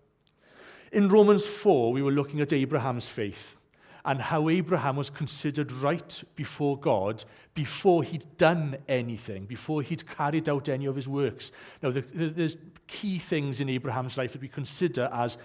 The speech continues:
his key works, maybe, like being willing to sacrifice his son Isaac, a type of Jesus. It's a picture of what God has done for us in Jesus. But Abraham was willing to do that, and we go, "Wow,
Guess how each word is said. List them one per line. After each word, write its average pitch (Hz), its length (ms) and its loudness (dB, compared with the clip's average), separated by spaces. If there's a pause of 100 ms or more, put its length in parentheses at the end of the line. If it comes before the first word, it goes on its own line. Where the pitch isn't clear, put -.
(140)
his 123 220 -2
key 139 300 -10
works, 143 440 0
maybe, 98 400 -8 (240)
like - 220 -8 (180)
being 123 200 -4
willing 127 260 -2
to 127 420 -6
sacrifice 127 640 -6
his 135 100 -10
son 135 240 -6
Isaac, 139 460 -4 (680)
a 123 120 -6
type - 320 -4
of 131 100 -4
Jesus. 151 480 -2
It's - 100 -12
a 131 40 -10
picture - 360 -10
of 131 120 -4
what 135 180 -6
God 135 240 -2
has 135 80 -6
done 135 200 -6
for 143 160 -8
us 123 120 -8
in 135 100 -8
Jesus. 147 420 -2 (260)
But 147 160 -2
Abraham 165 340 4
was 160 100 0
willing 165 200 2
to 165 80 -8
do 220 240 -2
that, 120 280 -4
and 131 80 -8
we 117 60 -12
go, 135 80 0
"Wow, 135 560 -2